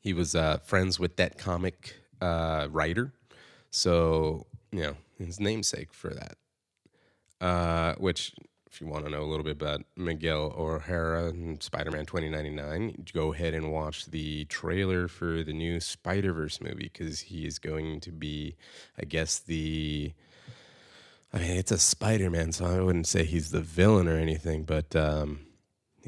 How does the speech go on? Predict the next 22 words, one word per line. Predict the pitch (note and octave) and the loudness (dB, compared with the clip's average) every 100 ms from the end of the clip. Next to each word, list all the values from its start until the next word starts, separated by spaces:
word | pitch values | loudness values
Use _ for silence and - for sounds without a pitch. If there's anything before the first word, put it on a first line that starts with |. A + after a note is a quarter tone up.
| - | -4
he's | F2+ A2+ F2 D#2+ | 0 2 2 2
definitely | - G#2+ F#2+ F2 | 4 4 4 2
gonna | E2 | 2
play | F#2 E2 | 4 4
antagonist | D2+ D#2 F2 D#2+ D2+ D2 D2+ - - - | 4 2 2 4 2 -2 -4 -2 -2 -2
to | - D2+ | -4 -2
Miles | D2 C#2+ - - | -2 -2 -4 -6
Morales | - C2+ G1+ - - - | -8 -8 -6 -4 -4 -2
in | D2+ | -4
that | - - - | -6 -8 -6
one. | D#2 D#2 | -6 0
And | A2 A#2+ | 6 6
it's | C3+ A#2 | 6 4
voiced | F#2 F2+ - | 6 6 6
by | F2 D#2+ D#2+ - | 4 4 4 2
Isaac, | E2+ E2 D2 - F2 - - - _ _ _ | 2 2 2 -2 -4 -4 -12 -18 _ _ _
or | F2+ D#2+ D#2 | 4 6 4
Oscar | E2 D#2+ D#2 | 2 2 0
Isaac, | D#2 F2 D2+ - - | 2 2 2 -2 -2
so, | - D2 D2 | 0 0 -2
I | |
mean, | D#2 D2 D#2+ | -2 -2 -4